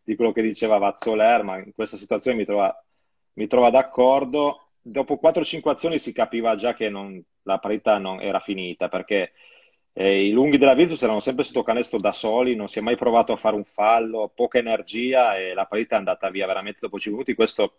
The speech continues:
non è tollerabile, secondo me. È f-, un fatto anche per, sai, adesso arriva il derby, quello sì, poi c'è i playoff, di non buttare magari tutto nel cesso, quello di, che di buono si è fatto. Poi nulla,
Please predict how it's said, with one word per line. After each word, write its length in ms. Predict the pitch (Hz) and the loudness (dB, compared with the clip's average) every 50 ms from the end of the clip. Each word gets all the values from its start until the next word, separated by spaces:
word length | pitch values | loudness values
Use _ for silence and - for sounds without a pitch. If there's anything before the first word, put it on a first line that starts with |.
| _ _ | _ _
non 220 | - 101 101 101 | -8 -4 0 2
è 80 | 113 104 | 2 2
tollerabile, 640 | - 113 107 107 117 113 110 113 123 127 123 113 98 | 2 2 4 6 6 8 8 8 6 4 2 -2 -4
secondo 420 | - - 98 - 101 101 104 113 113 | -6 -8 -10 -8 -8 -8 -6 -8 -8
me. 320 | 110 110 113 127 131 - _ _ _ _ _ _ _ _ _ _ _ _ _ _ _ _ | -6 -6 -6 -6 -8 -10 _ _ _ _ _ _ _ _ _ _ _ _ _ _ _ _
È 720 | - - 98 95 95 92 95 92 92 95 92 95 98 98 95 | -16 -10 -6 -4 -2 -2 -2 -2 -2 -2 -2 -2 -2 -2 -4
f-, 160 | - - - | -6 -8 -14
un 120 | - - 120 | -14 -14 -8
fatto 420 | - - 131 135 135 - - 127 | 0 4 6 6 6 6 6 6
anche 260 | 127 135 131 - 135 | 6 6 4 0 -2
per, 280 | - - 117 117 113 104 | 0 0 2 2 2 0
sai, 200 | - - 113 104 | 0 2 2 2
adesso 260 | 95 110 127 - 123 | 2 0 -2 -2 -2
arriva 200 | 113 110 110 117 | -2 0 0 0
il 80 | 117 107 | 0 2
derby, 440 | 104 123 135 147 151 139 120 110 - | 4 4 4 4 4 2 -2 -6 -6
quello 200 | 113 110 113 104 | -4 -4 -4 -4
sì, 200 | - - 156 139 | -4 -2 -2 -2
poi 120 | - 117 | -2 -4
c'è 120 | 101 - 110 | -6 -6 -8
i 40 | - | -6
playoff, 440 | - 117 120 117 127 139 143 113 | -4 -4 -2 0 0 0 0 -2
di 100 | 110 113 | -4 -8
non 140 | 113 123 127 | -8 -8 -6
buttare 420 | 123 135 123 - - 143 151 151 135 | -6 -6 -6 0 2 2 2 2 2
magari 420 | 127 123 117 113 131 131 127 113 | -2 -2 0 2 2 2 0 -2
tutto 480 | - 123 127 - - 127 120 113 110 110 | -6 -10 -12 -6 -2 -2 0 0 -2 -2
nel 180 | 113 120 113 | -4 -8 -10
cesso, 420 | - - 120 120 127 127 - 123 104 | -8 -4 -2 -2 -2 -2 -4 -6 -8
quello 220 | - 107 107 104 | -6 -6 -6 -8
di, 220 | 95 101 92 90 - _ | -8 -12 -14 -16 -12 _
che 100 | 110 98 | -10 -10
di 180 | 90 90 95 104 | -10 -8 -8 -2
buono 220 | 92 104 113 113 104 | 0 2 2 2 0
si 120 | - - | -4 -8
è 20 | 87 | -8
fatto. 480 | - - 107 101 90 82 - - 90 | 0 4 4 6 6 4 0 -4 -10
Poi 180 | - - 117 120 | -4 -2 0 2
nulla, 540 | 131 160 175 170 156 143 127 - - _ | 4 6 6 8 6 6 4 -2 -6 _